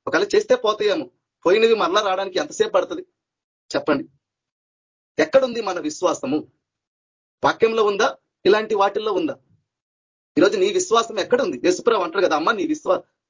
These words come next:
అయ్యా, నీ విశ్వాసం ఎక్కడ? ఈరోజు మన విశ్వాసం ఎక్కడ ఉంది? వాక్యంలో ఉంటే నువ్వు చివరి వరకు స్థిరంగా ఉంటావు. ఎందుకు? పునాది యేసు ప్రభు కాబట్టి. వాక్యం మీద కట్టుకున్న ఇల్లు ఏది?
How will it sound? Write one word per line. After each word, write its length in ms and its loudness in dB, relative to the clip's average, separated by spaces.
అయ్యా, 140 4
నీ 100 -2
విశ్వాసం 480 0
ఎక్కడ? 320 0
ఈరోజు 180 2
మన 220 0
విశ్వాసం 400 -4
ఎక్కడ 200 0
ఉంది? 200 -2
వాక్యంలో 520 2
ఉంటే 240 0
నువ్వు 200 -2
చివరి 220 4
వరకు 300 0
స్థిరంగా 500 0
ఉంటావు. 260 0
ఎందుకు? 340 0
పునాది 380 2
యేసు 180 -2
ప్రభు 300 -2
కాబట్టి. 380 -4
వాక్యం 400 2
మీద 120 4
కట్టుకున్న 480 -2
ఇల్లు 280 2
ఏది? 440 2